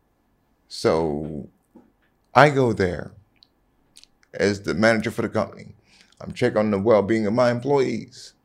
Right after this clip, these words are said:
because I can't reach them on phone and I need to know what's going on.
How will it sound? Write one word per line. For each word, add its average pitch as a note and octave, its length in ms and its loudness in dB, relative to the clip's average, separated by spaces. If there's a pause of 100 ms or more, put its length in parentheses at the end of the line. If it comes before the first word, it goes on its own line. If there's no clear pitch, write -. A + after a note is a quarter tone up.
(880)
because F2+ 420 0
I E2 120 -4
can't A2+ 300 0
reach G#2 160 -8
them A2 140 0
on G2+ 120 -2
phone D#3+ 680 0 (880)
and G2+ 480 0 (240)
I B2 80 4
need C3 80 4
to B2+ 60 0
know A#2+ 80 2
what's G#2+ 140 -2
going G2+ 220 0
on. - 280 -4